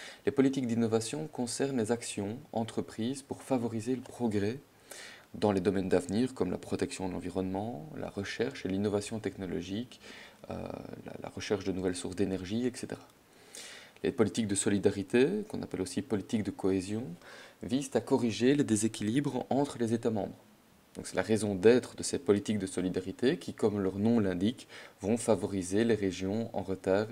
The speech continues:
et les secteurs en difficulté. Nous verrons dans quelques exem-, dans quelques instants l'exemple du, de, de la pac, la politique agricole commune. Enfin, le budget permet de financer ces différentes politiques. Euh,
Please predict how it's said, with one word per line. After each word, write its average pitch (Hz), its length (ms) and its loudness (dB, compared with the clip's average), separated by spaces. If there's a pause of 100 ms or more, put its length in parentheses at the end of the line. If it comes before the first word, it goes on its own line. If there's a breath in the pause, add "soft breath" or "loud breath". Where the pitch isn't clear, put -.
et 92 60 -2
les 92 80 -4
secteurs 101 400 0
en 101 60 2
difficulté. - 560 -8 (580 loud breath)
Nous 95 80 -4
verrons 95 280 2
dans 95 120 2
quelques 87 380 -4
exem-, 85 420 -2
dans 98 300 2
quelques 90 280 -4
instants 98 300 2
l'exemple 98 480 2
du, 80 400 -4
de, 80 220 -2
de 87 80 -4
la 87 80 0
pac, - 480 -2 (100)
la 92 60 -6
politique 90 400 -6
agricole 87 320 -4
commune. - 240 -10 (880 loud breath)
Enfin, 110 240 4
le 104 60 4
budget 101 420 4
permet 101 380 0
de 92 100 0
financer 95 560 0
ces 104 140 0
différentes 90 380 -6
politiques. 95 640 -2 (1080 loud breath)
Euh, - 40 -6